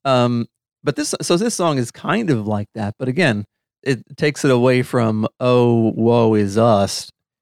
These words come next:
into, you know, these are the demands on our time that we just can't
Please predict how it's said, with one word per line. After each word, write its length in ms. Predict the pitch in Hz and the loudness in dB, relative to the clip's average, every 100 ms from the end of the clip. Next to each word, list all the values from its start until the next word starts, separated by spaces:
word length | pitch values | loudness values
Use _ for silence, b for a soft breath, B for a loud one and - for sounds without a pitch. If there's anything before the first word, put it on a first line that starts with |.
| _ _ | _ _
into, 680 | 123 113 - 113 107 104 101 b b b _ _ _ | -2 -2 0 2 4 2 0 b b b _ _ _
you 80 | 135 | -2
know, 160 | 117 104 | 0 2
these 300 | 104 139 131 | 2 2 4
are 160 | 123 104 - _ _ - 160 | 2 0 -10 _ _ -20 -6
the 120 | - 117 | -2 -2
demands 680 | 101 113 110 113 120 120 110 | 0 0 2 2 0 -2 -6
on 180 | 117 113 | -4 0
our 200 | 107 107 - | 0 -2 -2
time 380 | 151 143 113 | 0 0 0
that 180 | 107 107 | 0 0
we 140 | 120 127 | -2 -4
just 180 | 120 - | -4 -4
can't 280 | 123 107 | -6 -6